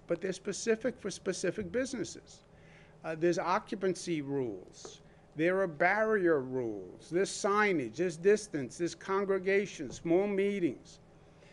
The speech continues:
uh, no sharing of food, beverages. Please be aware of the rules and follow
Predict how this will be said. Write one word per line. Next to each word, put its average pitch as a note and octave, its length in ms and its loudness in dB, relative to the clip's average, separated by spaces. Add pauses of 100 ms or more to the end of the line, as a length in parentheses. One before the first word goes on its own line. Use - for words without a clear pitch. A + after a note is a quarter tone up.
(300)
uh, D#3+ 320 -2
no D#3+ 220 2
sharing G#3 500 4
of F#3+ 120 0
food, G3+ 340 -2
beverages. F3+ 640 2 (1200)
Please A3+ 540 0
be G3 180 -6
aware E3+ 460 0
of F#3 200 -6
the G3 80 0
rules E3 540 -2
and D#3+ 160 -2
follow D3 640 -2